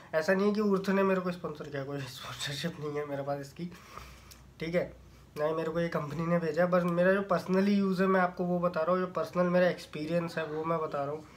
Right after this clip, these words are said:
ठीक है। ये बहुत ज़्यादा अच्छा product है, value for money hundred rupees के अंदर, ठीक है। आप हंड्रेड रुपीज़ में आपको फिफ्टी एम एल इंजन flesh मिल रहा है, आपके पास एक लीटर की बाइक है, जैसे मैं आर वन फ़ाइव यूज़ करता हूँ, वर्जन टू, टू थाउजेंड सेवनटीन, ठीक है। तो मैं जब उसका इन-, अ, service कराने गया था अभी last, मैंने ride करी थी नैनीताल की,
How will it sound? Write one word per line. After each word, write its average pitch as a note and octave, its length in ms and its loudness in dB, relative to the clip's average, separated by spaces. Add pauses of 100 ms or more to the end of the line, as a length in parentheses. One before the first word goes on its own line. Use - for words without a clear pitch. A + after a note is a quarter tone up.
(680)
ठीक F3+ 140 2
है। D#3 240 2
ये F#3 160 6
बहुत D#3+ 340 2
ज़्यादा D#3+ 240 0
अच्छा D#3+ 280 -2
product D#3+ 400 -2
है, F#3+ 60 4
value E3 300 -2
for F#3+ 180 2
money F3 300 2
hundred D#3 320 -2
rupees D3+ 260 -8
के D3+ 100 -4
अंदर, C#3+ 200 -4
ठीक D#3+ 120 -6
है। F#3 60 -2
आप F3+ 240 -2
हंड्रेड F3+ 340 0
रुपीज़ F3+ 220 -2
में F#3+ 100 2
आपको F#3 180 -4
फिफ्टी F3+ 280 -6
एम F3+ 160 2
एल F#3 100 0
इंजन F#3 220 2
flesh F3+ 280 -2
मिल F3 100 -2
रहा F3+ 140 0
है, F3 60 0
आपके F3 120 -6
पास F#3 120 2
एक F3 160 -4
लीटर F3 260 -2
की F3+ 60 -2
बाइक D#3+ 240 -2
है, D#3 60 -4
जैसे D#3 160 -6
मैं E3+ 140 0
आर D#3 200 0
वन D#3+ 80 -2
फ़ाइव D#3 240 -4
यूज़ D3+ 180 -12
करता C#3+ 260 -6
हूँ, E3+ 140 -4 (460)
वर्जन E3+ 320 4
टू, F#3+ 120 0 (120)
टू F3+ 140 -4
थाउजेंड E3 240 0
सेवनटीन, C#3 420 -4
ठीक E3 180 -6
है। C#3+ 120 -4 (800)
तो E3+ 80 0
मैं F#3 120 6
जब G3 120 4
उसका F#3+ 220 0
इन-, F#3+ 260 4
अ, F3+ 160 6
service F3 320 0
कराने F3 320 4
गया F3 140 4
था F3+ 80 0
अभी F3+ 180 0
last, D#3 400 -2
मैंने E3 180 -2
ride D#3+ 220 -2
करी D3+ 200 -6
थी E3 120 -6
नैनीताल D#3 420 -4
की, E3+ 220 -8